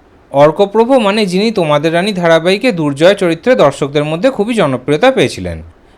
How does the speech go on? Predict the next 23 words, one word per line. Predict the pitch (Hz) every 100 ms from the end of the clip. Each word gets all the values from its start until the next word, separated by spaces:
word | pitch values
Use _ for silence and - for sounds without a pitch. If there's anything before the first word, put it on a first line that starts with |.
| -
আর | 143 147
তারপর | 170 160 170 233
দুই | 185 160
শালিক | 151 175 226
ধারাবাহিকে | 180 165 151 160 247
দেবা | 226 156 135
চরিত্রে। | 123 104 92 92 78 - _
সম্প্রতি | - 170 185 196 240 277
দুই | 202 180
শালিক | 190 220
ধারাবাহিকটি | 196 165 147 156 160 277
শেষ | 220 151
হয়েছে, | 117 92 - 78 69 _ _ _ _
আর | 135 143
এবার | 160 175 240
চারিদিকে | 226 165 165 185 190
খবর | 233 170 165 196
ঘুরছে | 196 185 208
যে | 214 220
দুই | 160 156
শালিক | 180 196 185
ধারাবাহিক | 170 165 208 233
শেষ | -